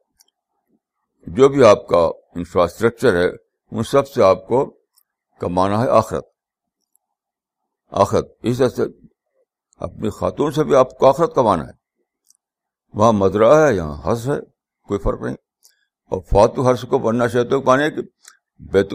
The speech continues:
کلفی کے ساتھ ان سے تم ہر چیز discuss کرو اور ان کو بہت ہی without any reservation ان سے ہر معاملے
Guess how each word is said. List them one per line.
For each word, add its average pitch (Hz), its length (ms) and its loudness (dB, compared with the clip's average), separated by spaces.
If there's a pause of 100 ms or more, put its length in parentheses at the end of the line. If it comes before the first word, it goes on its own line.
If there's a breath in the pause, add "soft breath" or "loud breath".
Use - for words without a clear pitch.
کلفی 117 320 2
کے 147 120 -2
ساتھ 104 260 0
ان 95 100 -10
سے 90 180 -8 (380)
تم 71 180 -14 (960)
ہر 92 80 0
چیز 95 220 -6
discuss 90 440 -10
کرو 151 220 -6 (760)
اور - 320 -12 (260)
ان 87 120 -12
کو 87 180 -6
بہت 95 280 -6
ہی 98 120 -4 (800)
without 113 340 4
any 107 240 -2
reservation 120 580 0 (920)
ان 90 100 -8
سے 82 220 -2 (1000)
ہر 107 120 -4
معاملے 95 380 0